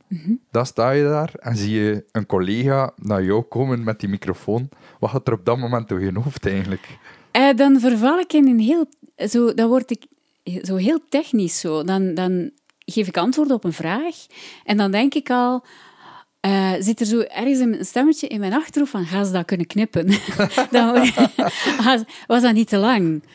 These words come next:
Speaker 1: Eh, dus dan begin ik echt zo, dan zit ik al bijna aan de montagetafel. Dus
Speaker 2: Ja.
Speaker 1: ja.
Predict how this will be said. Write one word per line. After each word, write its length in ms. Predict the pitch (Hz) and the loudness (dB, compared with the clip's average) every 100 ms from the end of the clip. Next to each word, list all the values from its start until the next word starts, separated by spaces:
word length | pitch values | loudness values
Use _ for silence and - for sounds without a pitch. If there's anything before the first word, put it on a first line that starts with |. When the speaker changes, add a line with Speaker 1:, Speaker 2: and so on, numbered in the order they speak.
| 233 - | -20 -6
Speaker 1:
Eh, 460 | 202 208 208 196 190 180 180 311 175 - 175 | 0 2 2 2 2 0 -2 0 -2 0 0
dus 140 | 247 | 2
dan 140 | 247 254 | 2 4
begin 200 | 240 262 | 4 2
ik 120 | 226 | 2
echt 200 | 285 277 | 0 0
zo, 120 | 294 | 0
dan 160 | 240 220 | 2 2
zit 160 | 208 | 0
ik 100 | 214 | -4
al 100 | 175 | -6
bijna 260 | 156 185 208 | -4 0 0
aan 160 | 185 175 | 0 0
de 60 | |
montagetafel. 1000 | 160 151 - 180 170 - - - - - - | -2 -2 -4 -4 -4 -8 -12 -12 -12 -12 -6
Dus 140 | - | -2
Speaker 2:
Ja. 160 | 240 - | 0 -2
Speaker 1:
ja. 280 | 190 165 | -4 -6